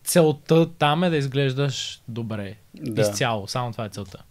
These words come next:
Speaker 2: Да. Но откъде идва това всички да поводеят по стойките, според тебе?
Speaker 1: А, може би това,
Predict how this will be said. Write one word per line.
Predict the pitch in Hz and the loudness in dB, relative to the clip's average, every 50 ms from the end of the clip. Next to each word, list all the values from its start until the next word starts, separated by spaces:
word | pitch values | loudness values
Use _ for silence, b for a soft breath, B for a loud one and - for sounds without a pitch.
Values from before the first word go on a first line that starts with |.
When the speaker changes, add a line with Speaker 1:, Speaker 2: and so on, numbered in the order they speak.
| _ - | _ -8
Speaker 2:
Да. | 117 110 110 110 110 107 101 - _ _ _ _ _ _ _ _ b b b b - | -6 -4 -2 -4 -4 -4 -10 -16 _ _ _ _ _ _ _ _ b b b b -2
Но | 127 120 | 0 0
откъде | 110 - - - 107 110 113 117 | 0 0 -2 -6 -2 0 0 0
идва | 120 120 127 131 | 0 -2 -2 -4
това | 127 - 120 117 | -4 -2 -2 -2
всички | 113 - - - - - 113 | -2 -2 -10 -14 -10 -8 -8
да | 110 | -8
поводеят | 101 104 104 104 101 101 104 104 104 101 | -8 -8 -8 -8 -6 -4 -4 -4 -6 -6
по | 98 - - | -10 -14 -16
стойките, | - - 98 98 95 - - - - | -12 -10 -10 -10 -10 -12 -16 -20 -20
според | - - - - - - - - | -20 -18 -16 -16 -16 -16 -16 -18
тебе? | - - - - - _ B B B B B B B B B B B B | -18 -18 -18 -20 -20 _ B B B B B B B B B B B B
Speaker 1:
А, | 185 185 | 2 4
може | 190 180 170 170 170 175 | 6 6 6 6 4 2
би | 208 254 | 0 -2
това, | - - 370 403 | 2 2 4 4